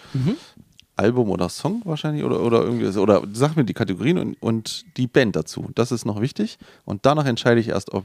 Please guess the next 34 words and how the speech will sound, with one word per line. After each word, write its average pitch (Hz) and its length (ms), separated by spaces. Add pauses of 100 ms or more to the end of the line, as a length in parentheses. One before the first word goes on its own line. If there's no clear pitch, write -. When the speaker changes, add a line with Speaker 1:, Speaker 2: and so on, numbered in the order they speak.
(120)
Speaker 2:
welche 92 280
Schwierigkeitsgrad - 640
ich 117 60
nehme. 120 120
Speaker 1:
Oh, 120 640
es 104 260
ist 107 140
jetzt 101 140
aber 87 180
hier 90 220
Speaker 2:
Ja, 87 100
das 87 100
Speaker 1:
richtig 98 200
Speaker 2:
hast 120 160
du - 20
Speaker 1:
der 123 40
Speaker 2:
letztes 90 120
Mal 98 60
Speaker 1:
Arsch 92 100
Speaker 2:
auch - 40
so 107 100
Speaker 1:
nachgetragen. 85 540
Speaker 2:
gemacht. - 100
Und 156 180
los - 180
geht's. - 260
Speaker 1:
Okay, 139 520
wir 135 160
haben, 156 280
äh, 131 460
Kategorie 127 680
Song 147 460
Thin 139 360
Lizzy 139 640